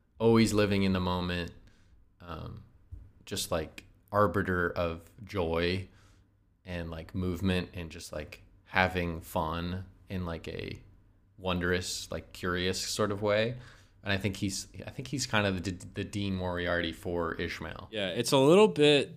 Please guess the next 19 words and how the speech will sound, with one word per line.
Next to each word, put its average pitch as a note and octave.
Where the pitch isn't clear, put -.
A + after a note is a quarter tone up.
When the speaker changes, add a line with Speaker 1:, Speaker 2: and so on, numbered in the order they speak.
Speaker 2:
it's A#2
a C3+
little C#3
bit A#2
like F#2+
Orientalism, A2+
just, B2
like, A2+
thinking A2
that F#2+
another G2
culture, F#2+
like, F2
has F2+
all F2
the F2
answers, F#2
or, F2
like, D#2+